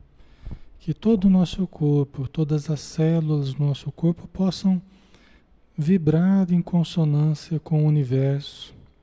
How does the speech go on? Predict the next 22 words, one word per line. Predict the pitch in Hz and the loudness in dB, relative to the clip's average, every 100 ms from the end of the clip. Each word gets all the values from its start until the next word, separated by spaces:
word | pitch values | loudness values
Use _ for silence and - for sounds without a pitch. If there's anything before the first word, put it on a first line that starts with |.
| _ _ _ _ _ _ | _ _ _ _ _ _
com | - | -2
as | 151 139 | 0 0
energias | 143 139 127 131 139 139 135 - - - | 0 0 -2 -2 -2 -2 -4 -12 -20 -6
harmônicas | 143 135 135 170 180 170 160 135 | -2 0 2 4 4 0 -2 -4
da | 131 135 | -2 -4
vida. | 120 131 131 131 127 _ _ _ _ _ _ _ _ _ _ - _ - | -4 -6 -4 -6 -8 _ _ _ _ _ _ _ _ _ _ -20 _ -6
Abençoa | 190 185 165 180 | 0 0 2 0
também, | 170 170 151 151 | 0 0 0 0
Senhor, | 143 - 139 143 160 156 | -2 -2 0 2 2 0
os | 143 135 | -2 -4
espíritos | 139 - 151 143 147 131 | -6 -6 -4 -4 -4 -2
necessitados | 139 - 131 - 135 143 147 151 147 - | -4 -6 -12 -12 -8 -4 -2 -2 -4 -10
que | - 143 | -10 -10
estejam | - 143 131 135 | -4 -4 -2 -6
próximos | - 143 135 - 135 131 | -4 -4 -2 -4 -6 -4
a | |
nós | 127 131 147 160 - - _ _ _ _ _ _ _ _ _ _ _ - | -2 -2 -2 -2 -6 -18 _ _ _ _ _ _ _ _ _ _ _ 0
ou | 156 175 | 2 2
que | 165 165 | -2 -6
estejam | - 156 160 151 156 156 143 | -4 0 0 0 0 0 0
em | 160 | 0
locais | 147 135 - 160 170 165 151 - - | 0 0 0 0 2 0 -2 -14 -20